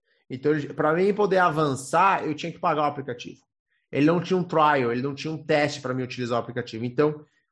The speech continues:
o, o, o, o tutorial dele foi muito legal, porém, ele não deixou eu ver a cara do aplicativo, eu não conseguia ver a cara dele. Por o tutorial ter sido muito legal, eu até insisti, eu tentei entrar na internet, procurar print, procurar vídeo, mas eu não achava.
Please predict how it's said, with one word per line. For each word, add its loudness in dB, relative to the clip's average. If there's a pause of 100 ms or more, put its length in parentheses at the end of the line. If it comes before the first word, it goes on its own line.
o, -2
o, -8
o, 0
o 2
tutorial 4
dele 0
foi -2
muito 2
legal, -2 (720)
porém, 6
ele 0
não 0
deixou 0
eu 4
ver 2
a 0
cara -2
do -4
aplicativo, -10
eu -4
não -8
conseguia -2
ver 0
a 2
cara 2
dele. -6 (680)
Por -4
o -4
tutorial 4
ter 0
sido 0
muito 0
legal, 4
eu 6
até 0
insisti, -4
eu -2
tentei -4
entrar -4
na -2
internet, -2
procurar 0
print, -8
procurar 0
vídeo, -4
mas -2
eu -2
não -4
achava. -4